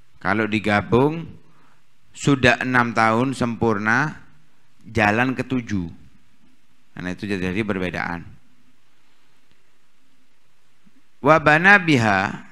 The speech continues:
Rasulullah masuk ke Sayyidah Khadijah, Sayyidah Aisyah, artinya berhubungan, fil Madinah, saat Rasulullah sudah di Madinah, sudah hijrah. Menikahnya sebelum hijrah tiga tahun.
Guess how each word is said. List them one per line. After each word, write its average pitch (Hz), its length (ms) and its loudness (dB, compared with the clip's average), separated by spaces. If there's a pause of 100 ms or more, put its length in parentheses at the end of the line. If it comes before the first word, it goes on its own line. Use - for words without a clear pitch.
(960)
Rasulullah 151 1000 2 (300)
masuk 139 480 0
ke 156 80 0
Sayyidah 127 320 0
Khadijah, 117 640 -2
Sayyidah 120 320 -2
Aisyah, 117 400 -2
artinya 104 320 -4
berhubungan, 107 800 0 (460)
fil 139 260 4
Madinah, 127 720 2
saat - 480 -2
Rasulullah 123 460 -2
sudah 113 180 -2
di 107 160 -2
Madinah, 101 320 -4
sudah 104 240 -4
hijrah. 95 380 -6 (880)
Menikahnya 110 640 -2
sebelum 107 400 0
hijrah 113 400 2 (720)
tiga 98 260 -2
tahun. 95 380 0